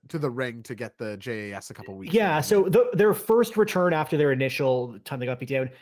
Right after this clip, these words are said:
Speaker 2: they, they're like, "Oh, are they here? Are they here?" And they pulled back and they were there. And then
Speaker 1: Oh,
Speaker 2: Proud and
Speaker 1: right,
Speaker 2: Powerful
Speaker 1: right,
Speaker 2: were
Speaker 1: right,
Speaker 2: beating
Speaker 1: right.
Speaker 2: them up. But then at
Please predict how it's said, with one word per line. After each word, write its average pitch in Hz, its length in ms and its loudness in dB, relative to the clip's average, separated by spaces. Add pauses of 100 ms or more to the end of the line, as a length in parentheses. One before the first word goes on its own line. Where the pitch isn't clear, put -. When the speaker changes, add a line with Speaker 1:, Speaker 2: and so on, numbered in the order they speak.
(120)
Speaker 2:
they, 151 180 2
they're 143 280 0
like, 143 160 -4
"Oh, 247 260 2
are 160 40 0
they 165 180 0
here? 226 380 -2
Are 165 60 0
they 147 140 -2
here?" 196 140 -4
And 185 60 -6
they 165 60 0
pulled 165 220 -6
back 143 180 -2
and 147 80 -6
they 151 80 -2
were 220 220 2
there. 156 320 0
And 160 120 -2
then 139 520 -2
Speaker 1:
Oh, 175 280 4
Speaker 2:
Proud 165 180 2
and 156 80 0
Speaker 1:
right, 160 180 2
Speaker 2:
Powerful 151 80 2
Speaker 1:
right, 147 100 4
Speaker 2:
were 139 60 2
Speaker 1:
right, 131 100 0
Speaker 2:
beating 160 160 0
Speaker 1:
right. 190 60 0
Speaker 2:
them 233 60 2
up. - 360 -2
But 196 140 -2
then 202 260 0
at 196 220 -2